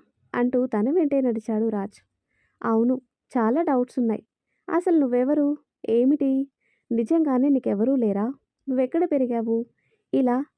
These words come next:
చాలా చాలా డౌట్స్ ఉన్నాయి, క్లియర్ చేస్తావా?" అంటూ అక్కడే ఆగి అతని వైపు తిరిగింది. బిక్క ముఖం వేశాడు రాజ్.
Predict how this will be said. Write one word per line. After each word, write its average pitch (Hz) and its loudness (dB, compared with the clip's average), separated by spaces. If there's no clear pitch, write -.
చాలా 311 0
చాలా 262 -2
డౌట్స్ 220 -2
ఉన్నాయి, 214 -2
క్లియర్ 320 2
చేస్తావా?" 247 0
అంటూ 247 0
అక్కడే 302 0
ఆగి 240 -2
అతని 247 2
వైపు 269 0
తిరిగింది. 226 -2
బిక్క 254 -2
ముఖం 320 2
వేశాడు 254 0
రాజ్. 214 -2